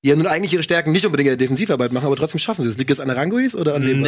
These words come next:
Speaker 2: ja, das liegt an Aranguiz einerseits. Das ist, ich glaub, das Problem bei Dortmund war ja auch die Sechserposition
Speaker 1: Ja.
Speaker 2: ganz stark, wo ja Weigel dann das hat
Speaker 1: Ja.
Speaker 2: spielen sollen und der dann immer viel zu tief stand. Und Aranguiz ist ja, ist ja ein Monster, der dann einfach in jeden Zweikampf reingeht und raufrückt.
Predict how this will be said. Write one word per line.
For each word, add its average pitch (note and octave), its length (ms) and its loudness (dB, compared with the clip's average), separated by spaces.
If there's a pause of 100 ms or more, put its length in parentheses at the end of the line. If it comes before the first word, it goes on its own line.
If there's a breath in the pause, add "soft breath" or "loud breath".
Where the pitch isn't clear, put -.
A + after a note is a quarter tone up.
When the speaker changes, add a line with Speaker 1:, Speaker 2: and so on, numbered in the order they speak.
Speaker 2:
ja, C#3 220 0
das B2 160 -4
liegt D3 180 -4
an C3 100 -2
Aranguiz C#3 440 -2
einerseits. D#3+ 420 0
Das C3 140 -4
ist, B2 80 -10
ich A#2 80 -8
glaub, B2+ 140 -2
das C3 100 -4
Problem C3 300 0
bei B2 100 0
Dortmund B2 320 -2
war A2+ 100 4
ja A2 100 2
auch A2 60 -6
die A#2+ 120 -6
Sechserposition C#3+ 720 -2
Speaker 1:
Ja. C3 40 -4
Speaker 2:
ganz D3 160 0
stark, C3 260 0
wo A#2+ 120 0
ja A2+ 180 2
Weigel B2+ 300 0
dann B2 300 -2
das B2 180 -6
hat A#2+ 140 -2
Speaker 1:
Ja. - 60 -8
Speaker 2:
spielen C3 300 0
sollen B2+ 320 2
und A#2 140 -4
der A#2 140 2
dann A#2 140 -2
immer A#2 180 0
viel B2 180 -2
zu - 100 -12
tief D#3 200 -2
stand. D#3+ 360 -4
Und A#2 400 -6
Aranguiz A#2 460 0
ist A2+ 80 -6
ja, A#2 100 2
ist G#2+ 260 -4
ja A#2 60 -2
ein G#2 120 -2
Monster, G2+ 360 -4
der G#2 180 -2
dann G#2 180 -2
einfach G#2 240 -6
in G#2 100 -4
jeden G#2+ 200 -2
Zweikampf A#2 380 -2
reingeht G#2 240 -4
und G#2+ 120 -8
raufrückt. A#2 440 -2